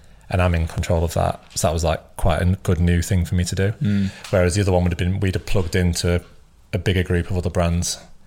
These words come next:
Speaker 1: and we'd have been helping, like, other brands, but we might not have been passionate about those brands. So I didn't like the idea of that.
Speaker 2: And then from accepting, 'cause again, in, like, layman's terms, 'cause fucking no,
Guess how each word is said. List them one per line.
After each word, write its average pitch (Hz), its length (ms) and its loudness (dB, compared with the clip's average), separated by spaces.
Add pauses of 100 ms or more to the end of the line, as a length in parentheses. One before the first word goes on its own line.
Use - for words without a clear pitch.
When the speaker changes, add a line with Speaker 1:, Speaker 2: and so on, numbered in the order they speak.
(480)
Speaker 1:
and 104 100 0
we'd 95 80 4
have 92 120 0
been 87 80 0
helping, 90 420 2
like, 85 300 -2 (720)
other 95 160 2
brands, 85 320 2
but - 80 -6
we 101 80 2
might 90 180 2
not 87 120 -2
have - 20 -6
been 90 80 -2
passionate - 320 -2
about 95 180 0
those 98 160 0
brands. 95 300 -2
So - 80 -6
I 92 40 0
didn't 87 160 -2
like 87 100 -2
the 92 100 -2
idea 95 200 -2
of 95 40 -2
that. 95 200 -4 (1200)
Speaker 2:
And 113 120 -2
then 117 100 -2
from 117 160 -6
accepting, 107 880 -4 (1300)
'cause - 340 -6
again, 95 360 -4
in, 82 120 -6
like, 87 160 -2
layman's 87 400 -4
terms, 87 300 -8
'cause 87 260 -8
fucking - 380 -8
no, 87 100 -4